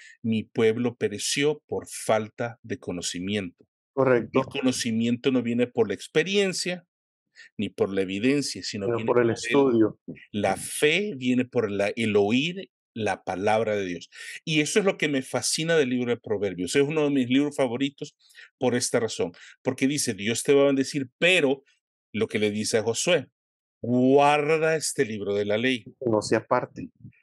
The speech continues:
Speaker 1: No te apartes de él, obedécelo. Y medita en él. La meditación, vos y yo sabemos que se refiere a es, estúdiala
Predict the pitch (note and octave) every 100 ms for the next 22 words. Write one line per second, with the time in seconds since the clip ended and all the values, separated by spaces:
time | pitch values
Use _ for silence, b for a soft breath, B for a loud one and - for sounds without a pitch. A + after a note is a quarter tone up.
0 | b _ - G2+ G2+ A#2 A2+ C3 B2+ C3+
1 | B2+ B2 F#2+ _ _ _ _ C#3+ C#3+ C3
2 | C#3 B2+ D3 E3+ E3+ - D3 C3 G2+ E2+
3 | - _ _ _ _ _ _ _ _ _
4 | _ _ _ _ _ D#3+ D#3 D3 C#3+ C3+
5 | C3 B2+ C#3 G3+ F#3 - B2+ G#2+ F#2 E2+
6 | - _ _ _ _ _ _ - A2 G#2+
7 | G#2 F#2+ - - C#3+ E3 G3+ - _ F#2+
8 | G2+ G#2+ G#2 A2+ - A#2+ B2+ - - -
9 | G2 - A#2+ A2+ G#2+ A#2+ D3 - B B
10 | B B2+ - - - - - E3+ D#3 E3+
11 | F#3 F3 E3+ F3 -